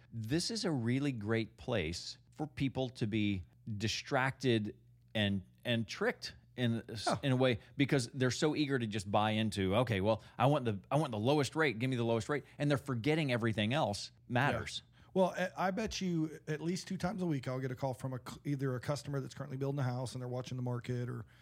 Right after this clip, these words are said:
Speaker 2: they're wanting to start the pre-approval process, and they'll say, "Hey, I saw online that rates were at, you know, two and a quarter percent for a thirty-year fix with no points." And I, I have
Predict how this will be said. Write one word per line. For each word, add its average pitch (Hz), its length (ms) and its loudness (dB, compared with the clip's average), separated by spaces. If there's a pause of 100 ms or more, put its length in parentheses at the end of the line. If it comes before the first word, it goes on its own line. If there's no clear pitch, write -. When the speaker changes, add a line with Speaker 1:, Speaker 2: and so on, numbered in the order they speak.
(120)
Speaker 2:
they're 143 160 0
wanting 147 160 -2
to 131 40 -4
start 131 260 -6
the 131 60 -8
pre-approval 131 440 -2
process, 120 480 -6
and 127 120 -8
they'll 131 120 -4
say, 127 160 -6
"Hey, 143 200 0
I 131 120 -4
saw 139 320 -6
online 131 680 -2 (880)
that 135 200 -4
rates 135 340 -4
were 123 180 -4
at, 131 180 -6 (180)
you 127 100 -8
know, 117 120 -12 (160)
two 160 220 0
and 139 80 -2
a 123 60 -4 (220)
quarter 139 280 -2
percent 127 600 -6
for 131 120 -6
a - 40 -4
thirty-year 123 360 -4
fix 120 280 -10
with 117 100 -10
no 117 100 -4
points." - 380 -14 (960)
And 135 120 -4
I, 135 300 -4
I 156 140 0
have 156 260 0